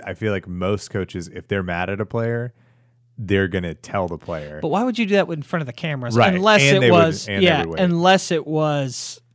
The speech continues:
Speaker 2: he knew what he was doing. If typical Mourinho, you know,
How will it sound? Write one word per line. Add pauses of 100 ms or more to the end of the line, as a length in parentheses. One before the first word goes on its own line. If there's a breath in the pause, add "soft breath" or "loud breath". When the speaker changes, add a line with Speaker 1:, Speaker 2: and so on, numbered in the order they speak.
(160)
Speaker 2:
he
knew
what
he
was
doing.
If
typical
Mourinho, (640)
you
know,